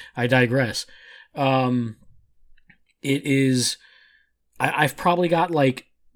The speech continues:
a little more than ten percent of my original following. I'm following very few people.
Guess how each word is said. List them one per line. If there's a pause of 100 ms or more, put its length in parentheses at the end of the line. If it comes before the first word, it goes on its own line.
(420)
a
little
more
than
ten
percent
of
my
original
following. (440)
I'm
following
very
few
people.